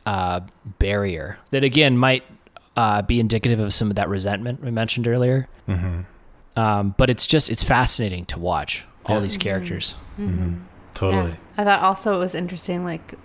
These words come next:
Speaker 3: the generational passing of, like, the artifact of, like, the watch.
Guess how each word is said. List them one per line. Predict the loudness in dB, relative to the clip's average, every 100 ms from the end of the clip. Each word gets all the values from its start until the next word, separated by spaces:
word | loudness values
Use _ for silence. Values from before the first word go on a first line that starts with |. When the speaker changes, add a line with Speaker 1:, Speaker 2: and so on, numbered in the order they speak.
| -20 -16 -8
Speaker 3:
the | -6
generational | -2 -2 -2 -4 -6 -8 -6 -6 -8 -12 -20 -20 -16
passing | -6 -6 -2 -2 -2
of, | -4
like, | -8
the | -4
artifact | -2 -2 -2 -4 -4 -8 -10
of, | -10 -14 -8
like, | -6 -4
the | -4
watch. | -2 -2 -4 -6 -8 -6 -6 -6